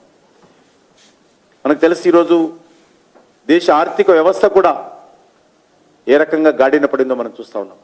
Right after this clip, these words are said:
కాబట్టి ఎన్నికల్లో సుస్థిరతకు, అస్థిరతకు మధ్యన జరుగుతున్నటువంటి ఎన్నికలు.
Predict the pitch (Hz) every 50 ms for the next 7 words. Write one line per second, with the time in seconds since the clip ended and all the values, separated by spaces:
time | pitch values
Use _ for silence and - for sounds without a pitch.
0 | _ _ _ _ _ _ _ _ _ _ _ _ _ - 117 135 151 151 - 156
1 | 143 135 - - - - _ - - 131 143 165 160 170 160 165 160 151 131 -
2 | - - - - - - - - - - _ _ _ _ _ _ _ _ _ _
3 | _ _ _ _ _ _ _ _ _ _ _ _ _ _ _ _ _ _ _ _
4 | _ - - 190 185 - - 202 190 190 196 196 190 190 202 202 196 170 - -
5 | - 190 170 - 180 - - - 139 135 156 156 151 143 139 147 143 - 147 139
6 | 131 143 131 117 131 127 135 139 165 160 180